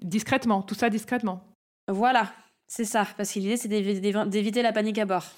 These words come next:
Speaker 1: Mais tu penses qu'aujourd'hui, avec tous les systèmes de sécurité qu'on passe, et cetera, c'est encore possible ?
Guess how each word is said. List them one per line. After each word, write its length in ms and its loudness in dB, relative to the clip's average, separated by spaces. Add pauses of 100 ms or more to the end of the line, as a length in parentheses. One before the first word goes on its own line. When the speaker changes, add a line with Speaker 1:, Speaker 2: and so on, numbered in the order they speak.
(240)
Speaker 1:
Mais 100 4
tu 140 2
penses 200 4
qu'aujourd'hui, 540 2
avec 160 2
tous 100 -2
les 120 2
systèmes 340 0
de 60 2
sécurité 800 0
qu'on 180 0
passe, 320 0
et 100 -2
cetera, 360 0
c'est 220 0
encore 280 0
possible ? 440 -2